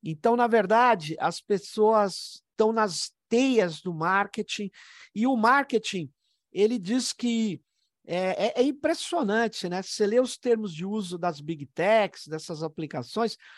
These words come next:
é, quase todos falam que eles fazem isso pra melhorar a nossa experiência. <laughs>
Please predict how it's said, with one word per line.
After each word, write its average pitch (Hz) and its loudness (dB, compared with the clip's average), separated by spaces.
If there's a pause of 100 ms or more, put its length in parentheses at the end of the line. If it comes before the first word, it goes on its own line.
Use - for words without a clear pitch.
(760)
é, 240 -4 (140)
quase 302 2
todos 254 0
falam 254 2
que 262 -6
eles 233 -8
fazem 247 0
isso - -10
pra 254 -2
melhorar 247 4
a 220 2
nossa 220 0
experiência. 139 -8
<laughs> - -12